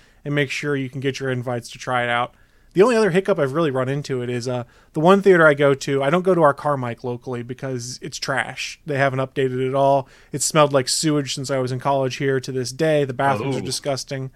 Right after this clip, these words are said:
Speaker 1: In fact, I gave it a <laughs> one-star rating on Google Maps, and it's, like, my highest reviewed rating on Google Maps. When people giving me, like,
Speaker 2: <laughs> Wow.
Speaker 1: thumbs up and stuff like that 'cause I was just totally savage and kind of an asshole about it. Thank you, Internet Anonymity,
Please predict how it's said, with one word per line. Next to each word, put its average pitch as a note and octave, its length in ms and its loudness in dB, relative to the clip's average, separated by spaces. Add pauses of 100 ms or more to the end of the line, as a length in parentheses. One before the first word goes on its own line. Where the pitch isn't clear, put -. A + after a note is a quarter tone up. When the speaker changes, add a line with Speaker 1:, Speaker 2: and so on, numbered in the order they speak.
(320)
Speaker 1:
In D#3+ 140 4
fact, E3 200 6
I F3 80 6
gave F#3+ 240 10
it F#3+ 60 8
a F3 40 6
<laughs> - 20 4
one-star D#3+ 580 6
rating D3+ 460 2 (320)
on D3 100 -2
Google D3+ 260 2
Maps, C#3 440 2
and D3+ 100 -4
it's, C#3 160 -4
like, D3+ 160 0
my D3 140 0
highest C#3+ 440 2
reviewed C3+ 360 -4
rating B2 500 0 (340)
on C3+ 120 -6
Google C#3 240 2
Maps. B2+ 260 2
When D#3 160 4 (120)
people G#3+ 260 2
giving F3+ 260 4
me, E3+ 60 6
like, D#3+ 140 6
Speaker 2:
<laughs> - 0 -
Wow. D3 100 6
Speaker 1:
thumbs D3+ 240 4
up D3 180 4
and C3 100 -8
stuff D3 300 0
like D3 160 -2
that D#3 180 2
'cause D#3+ 160 0
I E3+ 100 -2
was D3 120 -2
just - 220 -10 (260)
totally G3+ 320 6
savage C3 480 0
and C3+ 100 -6
kind C#3+ 140 2
of B2+ 60 -4
an B2+ 80 -4
asshole C3 340 -4
about B2+ 240 -2
it. B2+ 100 -12
Thank F#3+ 220 4
you, G3+ 140 6
Internet F3 440 2
Anonymity, D3+ 760 -2